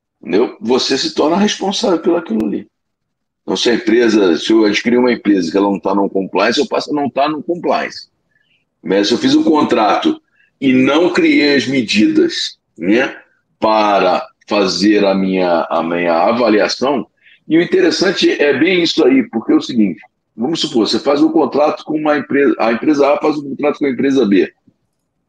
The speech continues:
Aí ela prevê lá no contrato que ela tem que fazer a verificação, né? Muito comum hoje na L G P D, o cara fala assim, "Ah, vou fazer as medidas técnicas e administrativas." Ou o cara se coloca na posição lá,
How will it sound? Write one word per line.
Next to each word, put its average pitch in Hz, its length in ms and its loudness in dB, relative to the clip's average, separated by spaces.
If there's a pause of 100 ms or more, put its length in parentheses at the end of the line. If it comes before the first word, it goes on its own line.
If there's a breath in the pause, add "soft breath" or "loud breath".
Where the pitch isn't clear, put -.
(540 loud breath)
Aí 120 180 0
ela 156 140 2
prevê 147 300 0
lá 143 160 4
no 143 100 0
contrato 143 480 0
que 160 60 0
ela 143 160 2
tem 156 240 -2
que 151 80 -8
fazer 139 600 2
a 127 280 2
verificação, 143 1000 0 (120)
né? 120 260 -2 (300)
Muito 160 260 0
comum 151 400 2
hoje 123 280 2
na 120 100 4
L 117 120 2
G 120 140 0
P 117 120 0
D, 113 100 4
o - 60 0
cara 147 180 2
fala 127 120 2
assim, 123 140 -2
"Ah, 190 160 2
vou 160 100 -2
fazer 151 280 2
as 160 120 2
medidas 147 480 -2
técnicas 151 380 0
e - 20 -4
administrativas." 139 640 -4 (500 soft breath)
Ou 139 180 2
o - 60 -4
cara 151 220 2
se - 80 -4
coloca 135 400 2
na 131 80 2
posição 127 540 0
lá, 131 200 2